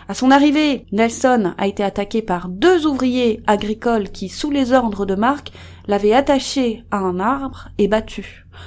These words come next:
Ensuite, Mark et les deux hommes avaient chargé Nelson dans un camion et l'avaient conduit jusqu'au projet Mokwalo White Lion, dans le nord de la province du Limpopo. C'est une sorte de réserve où vivent des lions.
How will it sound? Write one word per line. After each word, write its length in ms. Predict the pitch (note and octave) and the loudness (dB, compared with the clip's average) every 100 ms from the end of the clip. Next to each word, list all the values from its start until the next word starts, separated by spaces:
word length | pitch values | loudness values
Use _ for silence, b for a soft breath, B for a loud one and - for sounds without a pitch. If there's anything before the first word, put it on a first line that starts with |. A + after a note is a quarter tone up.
| B | B
Ensuite, 340 | - G#3+ C#4+ C4 | -4 0 0 6
Mark 520 | C#4+ C#4+ - - - - - | 6 6 0 -16 -20 -12 -2
et 80 | B3+ | 2
les 120 | C4 | 2
deux 220 | B3 A#3 | 0 2
hommes 360 | B3+ A#3 F3+ - | 2 2 -2 -4
avaient 200 | G3 G3 | -4 -4
chargé 360 | - G#3+ G#3 | -2 -2 -2
Nelson 460 | G#3+ G3+ G3+ - A3+ | -2 -4 -4 -2 -2
dans 220 | G3 F3+ | -2 -2
un 80 | F3 | -4
camion 420 | F3 G#3+ A3+ D4 D#4+ B B B | -2 0 4 2 2 B B B
et 60 | A3+ | 4
l'avaient 260 | B3 B3+ C#4 | 6 6 2
conduit 320 | C#4 C4+ E4+ | 2 2 2
jusqu'au 380 | D4 - A3+ G#3 | -2 -2 -2 -2
projet 540 | - A#3 A#3 D4 D#4+ - A3 | 0 -2 0 -2 -4 -10 -6
Mokwalo 680 | G3+ A#3 E4 - C#4 C4 | 2 4 4 4 4 6
White 560 | A#3 G3+ A#3 A3+ - - | 4 4 4 2 -4 -4
Lion, 500 | G3+ A#3 A#3+ B3+ D#4+ D#4+ B B - | 2 4 4 4 2 0 B B -10
dans 100 | F3+ | -6
le 120 | F#3 | 2
nord 240 | G#3+ C#4 | 4 4
de 60 | A3 | 4
la 100 | G#3 | 0
province 480 | G3+ - A3 A3+ A3 B B - | 0 0 2 0 -4 B B -10
du 120 | F3+ | -2
Limpopo. 840 | G3 D#4 E4 - A3+ A3+ G#3+ C#4+ B B B | 2 4 4 2 2 6 6 6 B B B
C'est 180 | - F#3+ | -12 -4
une 140 | G3+ | -4
sorte 280 | G3 A3 - | -2 -4 -4
de 140 | G3+ | -4
réserve 600 | F#3 G#3 A3+ D#4 E4 A#3 - | -2 0 4 4 4 -4 -4
où 140 | A3 | -2
vivent 340 | G#3 A3 - - | 0 -4 -6 -8
des 180 | F3+ G3+ | 0 0
lions. 360 | G3+ G#3 C4+ | 2 2 0